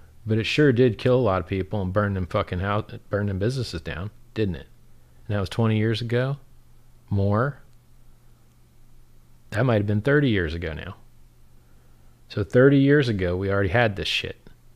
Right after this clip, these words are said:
Same shit. Police brutality against a black man. Burn the fucking city down.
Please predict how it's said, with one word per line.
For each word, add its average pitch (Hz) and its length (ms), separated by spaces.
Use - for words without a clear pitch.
Same 120 320
shit. 90 320
Police 107 220
brutality 107 840
against - 260
a 120 40
black 107 320
man. 92 340
Burn 92 180
the 101 60
fucking 104 320
city 95 260
down. 87 380